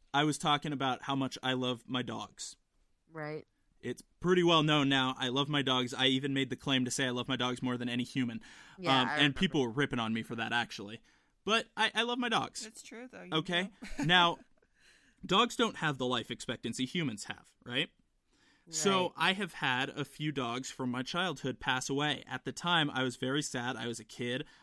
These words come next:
Speaker 1: I bawled my eyes out when that happened.
Speaker 3: Aw.
Speaker 1: But now, at this point in time, I can talk to you right now and be like, oh, yeah, my yellow lab, Simba, he was so much fun, and there was this one time that, uh,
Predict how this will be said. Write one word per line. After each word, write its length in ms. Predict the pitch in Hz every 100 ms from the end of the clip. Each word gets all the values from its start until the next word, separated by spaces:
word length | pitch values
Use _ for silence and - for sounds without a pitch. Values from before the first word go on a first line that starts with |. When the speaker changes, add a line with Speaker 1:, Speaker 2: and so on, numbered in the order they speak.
| -
Speaker 1:
I 180 | 120 110 _ -
bawled 280 | 139 151 143
my 320 | 139 131 127
eyes 160 | 123
out 220 | 117 117 -
when 200 | 123 127
that 160 | 127
happened. 480 | - 123 127 170 190 - -
Speaker 3:
Aw. 260 | - - 135
Speaker 1:
But 140 | 160
now, 420 | 127 160 180 160
at 140 | 139 -
this 160 | 180
point 260 | - 160 113
in 60 | 120
time, 360 | 131 117 117 - - -
I 100 | 180
can 180 | - 151
talk 280 | 175 180 -
to 120 | 147
you 60 | 127
right 240 | 139 123
now 300 | 131 127 120 - - -
and 180 | 143 127
be 140 | 151
like, 300 | 147 135 - _ _ _ _
oh, 120 | 190 196
yeah, 200 | 208 185
my 120 | 156
yellow 340 | 139 160 175
lab, 320 | 156 156 139 120
Simba, 580 | - 170 165 127 120 -
he 320 | 156 170 170
was 260 | 135 139
so 320 | - - 147 147
much 280 | 151 -
fun, 480 | - 147 139 147 175 -
and 280 | 135 135 135
there 100 | 151
was 140 | 131
this 180 | 135 -
one 240 | 135 147
time 560 | 139 151 131 139 165 175 - - - -
that, 460 | 151 147 139 -
uh, 240 | 143 123